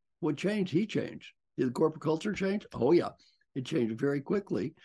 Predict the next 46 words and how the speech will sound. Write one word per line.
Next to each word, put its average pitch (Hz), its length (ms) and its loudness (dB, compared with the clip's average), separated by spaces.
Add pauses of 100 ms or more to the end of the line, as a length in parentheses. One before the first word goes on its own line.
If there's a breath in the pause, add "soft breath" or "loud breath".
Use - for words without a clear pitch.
(340 soft breath)
He's 165 140 2
an 151 80 0
amazing 123 500 2
guy. 110 320 0
So 143 240 0
in 165 100 6
these 135 160 6
B 170 160 0
P 160 180 -4
R 127 140 4
meetings, 143 600 2
every 180 300 2
week, 147 320 4
total 156 300 0
transparency. 113 840 -2 (920)
People 156 260 2
talk 139 280 0
about 127 260 0
what's 120 260 0
going 104 240 0
well, 123 260 2
what 113 160 4
isn't. 127 400 0
He - 260 -2
rewards 139 680 4
people 123 340 -2
who 127 60 0
tell 135 260 0
the 104 120 -2
truth. 107 460 0 (560)
His 165 140 2
first 269 340 0
meeting, 160 400 6
the 120 60 0
company 139 320 0
was 120 180 -4
losing 123 360 2
seventeen 160 1000 2
billion, 127 560 2
not 123 220 -2
million, 98 380 0
billion 151 540 4
with 110 200 0
a 113 40 0
B 107 220 0
dollars. 104 560 -4